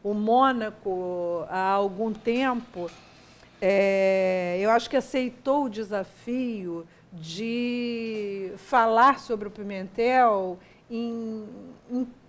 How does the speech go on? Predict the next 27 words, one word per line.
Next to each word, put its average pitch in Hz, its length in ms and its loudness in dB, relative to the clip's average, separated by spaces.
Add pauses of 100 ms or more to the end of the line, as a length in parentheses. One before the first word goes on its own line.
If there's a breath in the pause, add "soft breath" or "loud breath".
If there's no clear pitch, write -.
poucos 330 480 6
minutos, 226 960 0
né? 220 260 0
Me 247 140 -2
parece 247 500 6
que 262 100 -6
disseram 202 540 -4
a 220 100 -2
ele 220 480 2 (300 loud breath)
que - 80 -4
ele 247 160 2
ia 277 80 2
participar 240 960 0
de 185 100 -12
um 202 80 -10
evento 208 720 -6 (300 loud breath)
em 240 100 0
que 240 120 -2
ele 277 160 0
teria 254 340 0
dez 254 420 4
minutos 240 520 -6
pra 240 180 -8
falar 214 460 0
sobre 220 280 -8
o 240 40 -6
currículo 240 840 -6